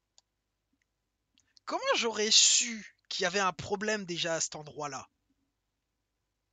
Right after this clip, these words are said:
Hein ? Comment j'aurais su ? Eh ben,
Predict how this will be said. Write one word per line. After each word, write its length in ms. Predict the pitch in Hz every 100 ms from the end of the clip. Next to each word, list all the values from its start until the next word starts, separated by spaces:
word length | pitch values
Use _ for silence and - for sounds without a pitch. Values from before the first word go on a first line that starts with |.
| _ _ _ _ _ _ _ _ _ - -
Hein ? 180 | 185 240 _ _ _ _
Comment 220 | - 269
j'aurais 240 | 214 180 160
su ? 240 | - 120 _ _ _ _ _ _ _ _ _ _ _ _ _
Eh 60 | 139
ben, 180 | 147